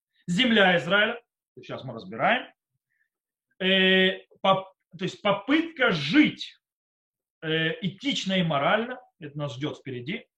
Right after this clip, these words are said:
И также вожделение, назовём это, а связью с Богом. Это четвёртый аспект, это четвёртая ценность. То есть желание жить на связи с Богом.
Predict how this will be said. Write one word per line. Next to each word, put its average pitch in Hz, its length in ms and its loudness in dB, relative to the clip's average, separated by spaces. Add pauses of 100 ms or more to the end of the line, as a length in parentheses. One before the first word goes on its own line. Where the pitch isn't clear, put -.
(1160)
И 180 120 -4 (100)
также 226 760 0 (800)
вожделение, 190 880 2
назовём 151 380 -6
это, 254 420 -8 (380)
а 147 120 -10
связью 196 920 -2
с 131 120 -14
Богом. 123 400 -8 (260)
Это 185 180 -6
четвёртый 156 480 -8
аспект, 220 400 -10 (220)
это 151 100 -10
четвёртая 160 600 -2
ценность. - 560 -14 (540)
То 147 80 -16
есть 127 100 -14
желание 254 460 0 (100)
жить 190 380 -8
на 170 100 -6
связи 175 320 -2
с 143 160 -10
Богом. - 200 -20